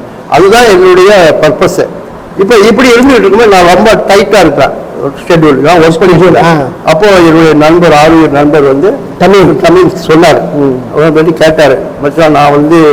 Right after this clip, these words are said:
Speaker 1: ரொம்ப டைட்டா இருக்கேன்." "இல்ல, இந்த பிள்ளைங்க எல்லாம் காமர்ஸ்." "காமர்ஸா?" அப்படின்னு சந்தோஷப்பட்டேன்.
Speaker 2: ம்.
Speaker 1: ஏன்னா, I love commerce,
Speaker 2: ம்.
Speaker 1: I love those who like commerce-ங்கிற என்னுடைய கொள்கை.
Speaker 2: ம்.
Speaker 1: நான் காமர்ஸை விரும்புறேன், யாரெல்லாம் காமர்ஸை விரும்புறாங்களோ அவங்க, ஏன்னா என்னுடைய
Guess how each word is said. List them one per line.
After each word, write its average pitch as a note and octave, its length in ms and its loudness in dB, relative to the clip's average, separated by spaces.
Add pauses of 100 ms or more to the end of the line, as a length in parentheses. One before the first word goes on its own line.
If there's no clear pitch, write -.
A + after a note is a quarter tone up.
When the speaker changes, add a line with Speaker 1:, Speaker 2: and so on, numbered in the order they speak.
(280)
Speaker 1:
ரொம்ப D3+ 140 -2 (120)
டைட்டா C#3 320 0
இருக்கேன்." C3 260 -4 (320)
"இல்ல, G#3 180 2 (280)
இந்த - 120 -2 (100)
பிள்ளைங்க E3+ 320 2
எல்லாம் C#3+ 400 -2
காமர்ஸ்." D3 320 -2 (340)
"காமர்ஸா?" B3+ 520 2 (100)
அப்படின்னு G3+ 300 2 (100)
சந்தோஷப்பட்டேன். G3 600 -2 (200)
Speaker 2:
ம். D3 120 0 (220)
Speaker 1:
ஏன்னா, G3 180 2 (220)
I F3 40 2 (120)
love C4 160 2 (120)
commerce, F3+ 380 0 (260)
Speaker 2:
ம். D3+ 80 2 (100)
Speaker 1:
I G#3+ 40 2 (140)
love B3+ 160 2 (100)
those A3 220 2
who G#3 140 2
like F3+ 180 2
commerce-ங்கிற F3+ 520 0
என்னுடைய F3+ 300 2
கொள்கை. E3 240 2 (400)
Speaker 2:
ம். D#3 180 2 (220)
Speaker 1:
நான் G#3 300 0
காமர்ஸை F#3+ 480 0
விரும்புறேன், F#3 420 2 (180)
யாரெல்லாம் G3 520 0
காமர்ஸை F#3+ 400 -2
விரும்புறாங்களோ F#3 480 0
அவங்க, D#3 160 -4 (360)
ஏன்னா G3+ 200 2
என்னுடைய F#3 200 2